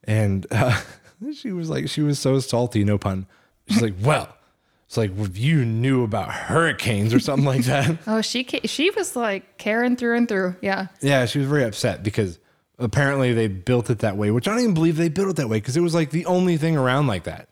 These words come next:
Speaker 2: Yeah, that was the only store there. So I don't know.
Speaker 1: It's like they have to build them, like, fifteen feet off the ground in case, you know, hurricanes hit.
Speaker 2: Yeah, but we definitely saw other stores that were ground level.
Speaker 1: All of them.
Speaker 2: <laughs> I know. <laughs> Yeah.
Speaker 1: It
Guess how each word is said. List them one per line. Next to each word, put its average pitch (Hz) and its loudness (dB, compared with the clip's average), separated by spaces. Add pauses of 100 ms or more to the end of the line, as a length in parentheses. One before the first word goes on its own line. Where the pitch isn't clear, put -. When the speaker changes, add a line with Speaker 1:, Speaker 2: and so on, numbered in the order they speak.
Speaker 2:
Yeah, 214 -2
that 220 0
was 226 -2
the 247 -2
only 226 2
store 202 -2
there. 190 -2
So 185 -2 (500)
I 202 0
don't 190 -4
know. 95 -8
Speaker 1:
It's - -10
like 123 0
they 139 4
have 135 0
to 123 -2
build 123 2
them, 139 2
like, 101 -2
fifteen 117 0
feet 120 2
off 107 0
the 87 -8
ground 101 0
in 95 0
case, 98 -4
you 98 -2
know, 78 -8 (100)
hurricanes 107 -2
hit. - -12 (100)
Speaker 2:
Yeah, 269 -6 (120)
but 262 2
we 285 2
definitely 302 0
saw 254 -2
other 240 2
stores 233 -2
that - -8
were 202 -4 (100)
ground 208 0
level. 254 -2 (140)
Speaker 1:
All 226 2
of 127 0
them. 80 -8
Speaker 2:
<laughs> - -6
I 214 0
know. 214 -2
<laughs> - 0 (1400)
Yeah. 202 0
Speaker 1:
It - -12